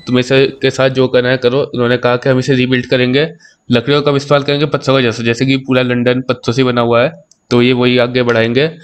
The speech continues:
और हमने कहा कि जब तक हम अगली बार मिले, अगर हमें तुम्हारी ज़रूरत पड़ी अगले किसी युद्ध वगैरह में, तो तुम हम, हमें उम्मीद है हमारा साथ दोगे। उन्होंने कहा कि अगर तुम लंदन एक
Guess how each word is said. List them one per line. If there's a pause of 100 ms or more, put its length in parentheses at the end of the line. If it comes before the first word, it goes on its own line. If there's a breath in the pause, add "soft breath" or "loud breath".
(380 loud breath)
और
हमने
कहा
कि
जब
तक
हम
अगली
बार
मिले,
अगर
हमें
तुम्हारी
ज़रूरत
पड़ी (440)
अगले
किसी
युद्ध
वगैरह
में,
तो
तुम
हम, (300)
हमें
उम्मीद
है
हमारा
साथ
दोगे।
उन्होंने
कहा
कि
अगर
तुम
लंदन
एक